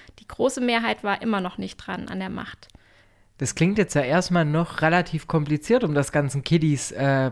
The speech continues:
Speaker 2: beizubringen. Wie wird dann in dem Buch, äh, mit, mit, damit gearbeitet? Was müssen die denn erarbeiten?
Speaker 1: Im Prinzip ist es so, dass wir das Thema, äh, sehr oder, ja, sehr stark aufgegliedert haben. Ähm,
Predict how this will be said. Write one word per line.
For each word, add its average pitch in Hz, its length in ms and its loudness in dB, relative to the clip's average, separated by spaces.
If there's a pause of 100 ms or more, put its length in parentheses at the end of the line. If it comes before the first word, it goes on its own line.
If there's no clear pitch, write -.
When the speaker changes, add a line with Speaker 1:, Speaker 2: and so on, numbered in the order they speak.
Speaker 2:
beizubringen. 123 800 0
Wie 190 280 0
wird 202 180 0
dann 185 260 2
in 147 220 -4
dem 147 200 -2
Buch, 185 300 -2 (540)
äh, 123 160 0
mit, 131 340 -2
mit, 135 200 -2 (280)
damit 139 300 -2
gearbeitet? 113 680 -6 (160)
Was 123 160 -6
müssen 175 220 -4
die 131 100 -6
denn 113 140 -4
erarbeiten? 98 680 -10 (180)
Speaker 1:
Im 269 120 2
Prinzip 262 540 -4
ist 254 160 -4
es 247 140 -6
so, 247 120 0
dass 247 260 -2
wir 233 160 -2
das 226 200 -8
Thema, 226 720 0 (100)
äh, - 400 -12
sehr 214 440 -2
oder, 190 380 -2
ja, 208 340 -4
sehr 214 140 -4
stark - 260 -6
aufgegliedert 233 800 -4
haben. 226 540 -4
Ähm, 202 420 -2